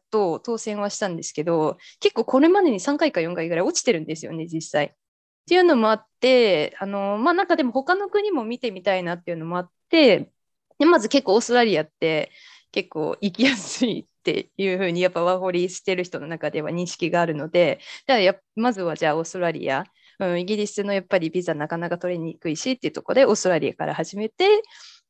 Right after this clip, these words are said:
そこから何か、やっぱりなんかこう、海外に行くと、やっぱ国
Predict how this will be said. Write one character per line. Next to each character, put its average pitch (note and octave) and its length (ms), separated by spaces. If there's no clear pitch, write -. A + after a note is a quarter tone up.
そ - 140
こ A3+ 140
か G3+ 160
ら F3+ 320
何 F3 340
か、 - 320
や B3 100
っ G#3+ 40
ぱ D4 140
り A#3+ 100
な A3 120
ん - 40
か G3 80
こ A3 220
う、 G#3 300
海 G#4 240
外 B3+ 180
に G3 100
行 F3+ 140
く - 40
と、 F3 340
や D4 80
っ - 40
ぱ - 80
国 F4 280